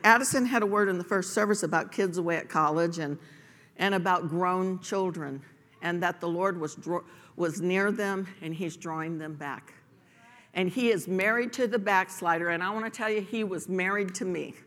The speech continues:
And, uh, it, what's so funny is I almost got convinced into marrying somebody else.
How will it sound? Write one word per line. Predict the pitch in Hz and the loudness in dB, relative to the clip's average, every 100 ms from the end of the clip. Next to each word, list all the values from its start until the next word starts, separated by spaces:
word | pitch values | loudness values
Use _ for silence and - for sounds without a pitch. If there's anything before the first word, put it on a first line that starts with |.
| _ _ _ _ _ - | _ _ _ _ _ -2
And, | 190 190 | 2 6
uh, | 190 175 185 180 - - - - _ _ _ - | 10 10 8 2 -8 -10 -20 -20 _ _ _ 2
it, | 214 220 | 2 4
what's | 202 247 240 | 4 4 4
so | - 294 | 0 2
funny | 494 - 285 311 240 | 0 0 2 2 2
is | 208 196 185 - - 202 | 0 -2 -4 -10 -2 2
I | 233 | 4
almost | 233 277 254 | 2 0 -2
got | 262 240 - - | 2 2 0 -4
convinced | 233 202 185 277 240 202 - - - - - - _ _ _ _ - | -2 0 -2 -2 -2 -2 -6 -10 -12 -16 -16 -20 _ _ _ _ 0
into | 214 208 208 | 2 2 0
marrying | 208 226 208 190 | 2 2 0 -2
somebody | 214 208 202 185 | -2 2 2 4
else. | 196 190 156 - - | 2 2 0 -8 -10